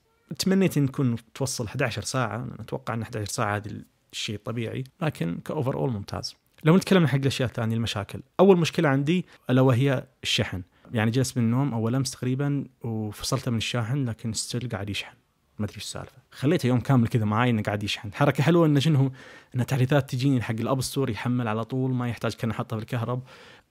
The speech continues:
إذا صورت صور ب-، بالفوتوز، أنا بما إن عندي أنا unlimited data، فيرفع على طول، ما يحتاج أضغط عليه وأسوي منيو والله عشان يرفع. فتحس عطاك خيارات إنك أنت على طول حاطه في الشاحن،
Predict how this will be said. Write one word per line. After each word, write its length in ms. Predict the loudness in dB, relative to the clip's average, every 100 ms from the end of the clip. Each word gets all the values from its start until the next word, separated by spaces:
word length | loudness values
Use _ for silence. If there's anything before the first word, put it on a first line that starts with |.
| -2
إذا 240 | 0 2
صورت 420 | 0 2 4 4 2
صور 360 | 0 2 2
ب-، 200 | 0 -2
بالفوتوز، 720 | -2 -2 0 0 2 -2 -2
أنا 180 | -2 -2
بما 180 | 2 2
إن 140 | 2
عندي 380 | 2 0 0 0
أنا 140 | -2 -2
unlimited 300 | -2 -2 -4 -4
data، 220 | -4 -4
فيرفع 500 | -6 -2 -2 -2 0
على 180 | 0 0
طول، 200 | 0 0
ما 120 | 0
يحتاج 400 | -2 -2 -2 -2 -6
أضغط 320 | -6 -4 -2
عليه 160 | 0
وأسوي 300 | 0 0 0
منيو 240 | 2 2 0
والله 140 | 0
عشان 220 | -2 0
يرفع. 300 | -2 0 -2 -2 -10 -4
فتحس 420 | -2 0 -2 -4 -14 -6 -2
عطاك 300 | 4 4 4
خيارات 520 | 2 6 6 4 2
إنك 300 | 0 0 0
أنت 200 | -2 -4 -2
على 140 | 0 2
طول 120 | 2
حاطه 200 | 0 0
في 60 | -2
الشاحن، 480 | 0 0 0 -2